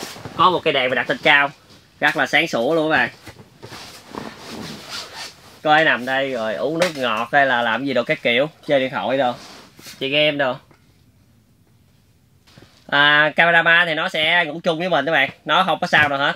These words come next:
nó sẽ ngủ chung với mình. Còn ngủ là mình sẽ ngủ phía bên này các bạn. Do đi ở sa mạc á, mình không có đem nhiều đồ được, rất là nặng luôn, kinh không nổi, nên mình sẽ ngủ ở dưới sàn nha.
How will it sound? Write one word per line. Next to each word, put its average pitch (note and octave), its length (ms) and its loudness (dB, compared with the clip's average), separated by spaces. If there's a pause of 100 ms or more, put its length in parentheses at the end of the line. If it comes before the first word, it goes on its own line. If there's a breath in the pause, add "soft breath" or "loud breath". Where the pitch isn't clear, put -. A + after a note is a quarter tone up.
(140)
nó D3+ 100 -4
sẽ D#3 100 -4
ngủ C#3+ 160 -6
chung C#3+ 120 -2
với D3+ 100 -4
mình. C3 180 0 (680)
Còn B2+ 160 2
ngủ C3 240 4
là D#3+ 140 6
mình C3+ 200 -2
sẽ D#3 120 0
ngủ C#3 240 0
phía F3+ 240 0
bên D#3+ 200 2
này C3 220 2
các D3 80 -4
bạn. B2+ 160 -2 (1400)
Do D#3+ 200 4
đi E3 160 6
ở E3 140 6
sa E3+ 140 2
mạc C3+ 260 0
á, E3+ 100 0
mình D3+ 120 0
không D3+ 120 0
có F3+ 60 0
đem D#3 200 0
nhiều C3 160 -2
đồ B2 220 2
được, A#2+ 200 -4 (580)
rất F#3 140 2
là F3+ 80 6
nặng C3 260 0
luôn, D3 160 0
kinh D3 100 -2
không D3+ 120 -4
nổi, C#3+ 280 0 (680 loud breath)
nên C3+ 200 -4
mình A#2 140 -2
sẽ D3 120 -2
ngủ C3 220 2
ở D#3+ 60 0
dưới D#3 140 -2
sàn B2 300 0
nha. C3+ 180 -4